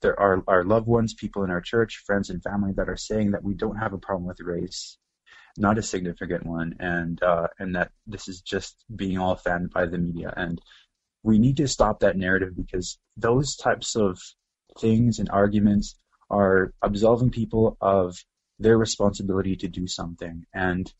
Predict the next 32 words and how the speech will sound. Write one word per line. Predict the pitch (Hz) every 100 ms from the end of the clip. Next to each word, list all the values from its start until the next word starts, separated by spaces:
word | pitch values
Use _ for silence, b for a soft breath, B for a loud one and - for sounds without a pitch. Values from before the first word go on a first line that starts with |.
| -
we | 104
need | 107 110 -
everybody | 92 101 87 92
working | 87 85 82 90
together | - 82 82 85
on | 82 80
this. | 98 - - _ _ _ _ -
If, | 101 90 - - - _ _
um, | 101 92 90 90 95 - -
if | -
we | 110
don't | 110 110 104
change | - 104 101 95
attitudes, | 87 98 104 120 127 127 - _ _ _ -
then | 104 104 98 98 - -
all | 113 113
those | 110 107 -
people | 104 110 104
that | 101 95
are | 95 95 90 92 _ -
sort | - 104
of | 92 -
brushing | 110 101 - 98
this | 101 -
and | 95
trying | - 95
to | 92
sweep | - 98 -
it | 92
under | 95 90
the | 85
carpet, | 85 90 87 - 82